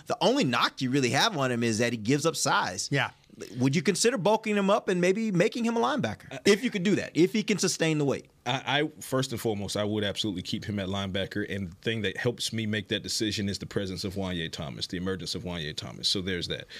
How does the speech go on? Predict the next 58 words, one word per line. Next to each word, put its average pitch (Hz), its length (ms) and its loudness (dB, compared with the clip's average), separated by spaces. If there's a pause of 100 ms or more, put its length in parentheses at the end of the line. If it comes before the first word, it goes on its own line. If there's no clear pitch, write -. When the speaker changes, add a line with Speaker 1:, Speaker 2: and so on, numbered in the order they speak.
(300)
Speaker 3:
Um, 104 320 0 (100)
and 113 180 0
I 107 160 -2
know 123 260 2
that 113 180 0
DeMarvion 104 500 -2
Overshown 98 480 -2
is 90 80 -2
set - 200 -2
to 92 60 -6
come 95 240 -4
back. 90 360 -4 (260)
And 92 540 -4 (200)
I 107 180 -2
love 104 380 -2
what 104 160 -2
DeMarvion 101 420 -2
Overshown 95 460 -2
brings 98 280 -4
as 90 80 0
far 95 280 -2
as 92 140 -4
a 92 200 -2
super - 460 -2
high 98 240 -2
ceiling. 82 460 -2 (320)
But 78 160 -2
you 98 80 -6
still 120 440 2
need 107 320 0
to 92 100 -4
see 110 220 0
him 98 200 -4
on 98 160 -4
the 95 80 -4
field 95 520 -4
post-torn 104 540 -4
A 92 100 -2
C 95 300 -2
L. 90 120 -6
Give 101 200 -4
him 104 120 -4
some 98 180 -2
time 95 320 -4
to 95 120 -6
acclimate. 85 500 -6
We've 92 180 -2
seen 110 260 0
it 101 140 -2
with 90 180 -8
Michael 87 280 -8
Gallup. 113 360 -4
We've 85 140 -6
seen 95 180 -2
it 90 60 -6
with 78 140 -10
Terrence 82 300 -4
Steele. 113 400 0